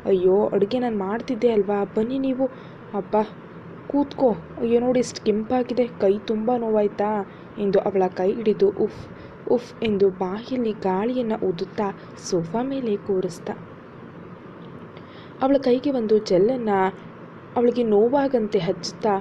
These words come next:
"ಏನೂ ಆಗಲ್ಲ, ವಾಸಿ ಆಗತ್ತೆ ಸ್ವಾತಿ. ಈ ಜೆಲ್ ಹಚ್ಚಿದ್ರೆ ಬೇಗ ಉರಿಯೋದು ಕಡಿಮೆ ಆಗತ್ತೆ. ನಿಮ್ಗೆ ಯಾರು ಅಡುಗೆ ಮಾಡೋಕೆ ಹೇಳಿದ್ದು?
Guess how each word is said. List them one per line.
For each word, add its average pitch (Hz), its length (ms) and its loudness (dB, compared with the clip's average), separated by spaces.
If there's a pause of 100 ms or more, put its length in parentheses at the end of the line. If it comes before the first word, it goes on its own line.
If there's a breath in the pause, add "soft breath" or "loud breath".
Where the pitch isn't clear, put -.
(580 loud breath)
"ಏನೂ 269 260 0
ಆಗಲ್ಲ, 202 300 4 (140)
ವಾಸಿ 208 380 0
ಆಗತ್ತೆ 208 340 0
ಸ್ವಾತಿ. 185 400 -2 (400 loud breath)
ಈ 247 60 0
ಜೆಲ್ 247 220 2
ಹಚ್ಚಿದ್ರೆ - 440 0 (180)
ಬೇಗ 208 320 2
ಉರಿಯೋದು 214 440 2
ಕಡಿಮೆ 233 260 0
ಆಗತ್ತೆ. 190 380 -2 (400 loud breath)
ನಿಮ್ಗೆ 208 340 2
ಯಾರು 247 300 2
ಅಡುಗೆ 233 220 2
ಮಾಡೋಕೆ 214 360 0
ಹೇಳಿದ್ದು? 196 380 4